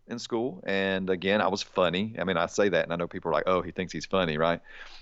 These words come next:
'Cause no, you can brag about yourself about a lot of things, but when you say you're funny, for some reason, that just offends people. But,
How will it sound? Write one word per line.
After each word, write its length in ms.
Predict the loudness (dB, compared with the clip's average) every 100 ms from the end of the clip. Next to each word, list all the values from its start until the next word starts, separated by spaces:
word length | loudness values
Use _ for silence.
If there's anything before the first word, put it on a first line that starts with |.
| -8 -4
'Cause 140 | 0
no, 180 | 2 0 -4 -8
you 140 | -2
can 140 | 0 2
brag 320 | 4 4 4
about 160 | 2 0
yourself 300 | -2 -4 -2
about 180 | -2
a 20 | 0
lot 140 | -2
of 80 | -2
things, 260 | -4 -4
but 80 | -6
when 80 | -6
you 80 | -2
say 160 | -2
you're 100 | -2
funny, 320 | 0 0 0 -4
for 120 | -6
some 220 | -2 0
reason, 220 | 0 0
that 100 | -2
just 160 | -2 -8
offends 340 | -2 0 0
people. 320 | -2 -6 -4 2
But, 240 | 2